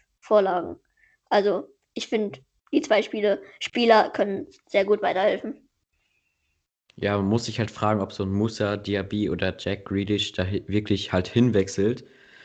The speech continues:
Speaker 2: Ähm, ich denk auch, sie müssen sich links, links halt auf der sozusagen Hakimi-Position ver-, äh, ver-, verbessern, also so links Mittelfeld, links Verteidigung. Und ich glaub einfach, dass sie da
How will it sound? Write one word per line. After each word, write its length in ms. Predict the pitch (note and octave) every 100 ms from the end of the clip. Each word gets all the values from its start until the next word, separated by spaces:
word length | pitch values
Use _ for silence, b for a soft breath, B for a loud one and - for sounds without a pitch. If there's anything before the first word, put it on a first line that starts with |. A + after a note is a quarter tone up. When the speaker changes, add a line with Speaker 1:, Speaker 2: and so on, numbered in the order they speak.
| b b
Speaker 2:
Ähm, 260 | G#2 G#2 -
ich 400 | - - - - - _
denk 280 | G2+ A2 -
auch, 160 | B2+ C#3
sie 100 | A#2
müssen 260 | B2 B2
sich 380 | A2 A2 - _ _
links, 360 | F#2+ A2 A2 - _ _ -
links 460 | F#2+ A#2 - - -
halt 240 | F#2 E2+
auf 120 | - -
der 240 | F#2+ F2+ B B B B
sozusagen 400 | A#2 A#2 A#2 A2
Hakimi-Position 920 | A#2+ - D#3 D3 C#3 B2 A#2+ A#2+ A#2
ver-, 280 | A#2 - G2+
äh, 200 | G2+ G#2
ver-, 280 | - G#2+ - - _
verbessern, 640 | - F#2+ A#2 B2+ A2+ A#2
also 280 | F2+ F2+ E2
so 160 | F2+
links 320 | F2 G#2 G#2+
Mittelfeld, 460 | A#2 A#2 - G#2+ G2+
links 240 | G2+ G#2+
Verteidigung. 640 | - - G2+ A2 G#2+ A2 A2 b b b b b b b -
Und 680 | G2 G2 F#2+ F#2 - - _ -
ich 260 | A#2 -
glaub 240 | G2+ G#2 -
einfach, 280 | G2 G2+
dass 180 | G#2 G#2
sie 100 | G2+
da 340 | F#2+ F#2 F#2